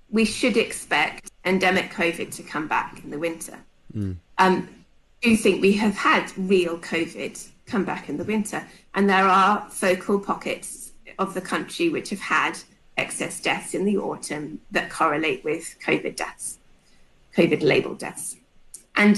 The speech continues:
Speaker 1: th-, what's interesting about those pockets is they were areas that were not hard hit in the spring.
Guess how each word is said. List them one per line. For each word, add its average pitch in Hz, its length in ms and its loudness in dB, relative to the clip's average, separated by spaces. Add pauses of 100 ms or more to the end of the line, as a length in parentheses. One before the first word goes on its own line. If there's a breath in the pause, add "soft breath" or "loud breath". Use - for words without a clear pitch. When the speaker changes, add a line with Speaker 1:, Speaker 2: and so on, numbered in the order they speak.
(120)
Speaker 1:
th-, 226 120 4
what's 262 200 6
interesting 277 400 6
about 240 240 4
those 214 160 2
pockets 196 600 -2
is 190 160 0
they 208 160 0
were 202 260 0 (340)
areas 226 480 4
that - 100 -4
were 202 120 4
not 196 340 2
hard 190 340 -4
hit - 400 -12
in 175 180 -10
the 175 80 -8
spring. 98 720 -8